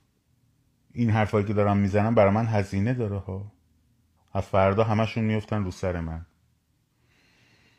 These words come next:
خودشون هم مستقیم شاید جرئت نکنن به خاطر مناسباتی که خیلی هاشون تو دفتر واشنگتن دارن، می‌دونن منم چه مناسباتی اینجا دارم.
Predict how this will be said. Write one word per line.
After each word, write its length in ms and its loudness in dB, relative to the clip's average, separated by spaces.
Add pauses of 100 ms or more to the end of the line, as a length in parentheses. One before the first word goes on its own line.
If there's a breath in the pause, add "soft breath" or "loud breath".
(480 soft breath)
خودشون 400 -2
هم 80 2
مستقیم 480 0
شاید 220 0
جرئت 380 -2
نکنن 360 -4
به 60 -6
خاطر 280 -4
مناسباتی 680 -2
که 260 -6 (500)
خیلی 220 -4
هاشون 260 -4
تو 120 -8
دفتر 260 -2
واشنگتن 460 -4
دارن، 220 -2
می‌دونن 380 0
منم 320 -4
چه 140 -10
مناسباتی 600 -6
اینجا 240 -6
دارم. 420 -10